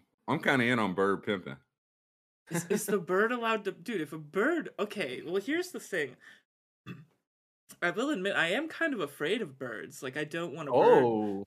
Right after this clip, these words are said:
Speaker 2: like, I don't want a bird to fly directly at me. Like, that's
Speaker 1: Alfred Hitchcock, man. Propaganda. They
Speaker 2: Yeah.
Speaker 1: want you to fear the birds so you don't look into them. I'm not, I'm not afraid of you birds.
Speaker 2: I mean,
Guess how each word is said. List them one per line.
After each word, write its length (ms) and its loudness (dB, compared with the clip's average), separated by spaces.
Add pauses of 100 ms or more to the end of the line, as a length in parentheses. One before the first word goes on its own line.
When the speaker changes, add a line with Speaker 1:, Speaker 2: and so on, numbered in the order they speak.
(120)
Speaker 2:
like, 200 -4
I 60 2
don't 120 0
want 100 0
a 40 -2
bird 320 -2
to 60 -6
fly 460 -4
directly 580 -4
at 260 -2
me. 180 -14
Like, 200 -12
that's 340 -6
Speaker 1:
Alfred 400 6
Hitchcock, 500 2
man. 320 2
Propaganda. 840 4 (180)
They 100 8
Speaker 2:
Yeah. 120 6
Speaker 1:
want 280 6
you 120 4
to 100 4
fear 280 6
the 120 4
birds 420 4 (120)
so 140 4
you 160 8
don't 200 6
look 200 6
into 300 4
them. 220 -10 (220)
I'm 240 4
not, 200 2
I'm 160 8
not 160 8
afraid 360 6
of 60 4
you 100 2
birds. 540 2 (760)
Speaker 2:
I 100 -2
mean, 440 -4